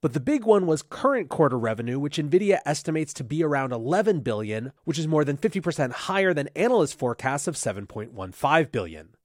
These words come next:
Nvidia was up twenty-eight percent on the news, while other A I related stocks, including C three and Palantir, were up about eight percent each. In total, more than three hundred billion dollars was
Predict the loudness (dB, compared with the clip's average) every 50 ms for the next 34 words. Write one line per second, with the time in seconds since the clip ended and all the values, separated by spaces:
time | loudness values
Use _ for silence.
0 | _ _ -4 2 4 4 6 6 6 4 6 4 2 0 0 -6 -2 4 4 4
1 | 6 6 4 2 2 2 -2 -6 -2 0 0 0 2 0 2 2 2 2 2 2
2 | 2 2 2 2 2 4 6 6 6 6 4 4 2 4 4 4 4 2 0 -2
3 | -2 -2 -2 -4 -4 0 2 2 2 2 0 -2 -6 -6 -6 -6 -8 -8 -8 -8
4 | -10 -10 -10 -12 -10 -6 -4 -2 -2 -2 -2 -2 -2 -2 0 0 -2 -2 -2 -2
5 | -2 0 0 0 -2 -4 -8 -10 -6 -6 -6 -6 -6 -8 -12 -14 -12 -10 -10 -8
6 | -8 -8 -10 -12 -6 -4 -4 -4 -2 -4 -8 -12 -12 -14 _ _ _ _ _ _
7 | _ -20 -20 -16 _ -8 -8 -2 2 4 6 6 6 4 4 4 4 2 2 -2
8 | -4 -4 0 0 0 2 2 2 4 4 2 2 2 _ 2 4 4 4 2 2
9 | 2 2 2 2 2 2 2 0 -2 -4 -4 -6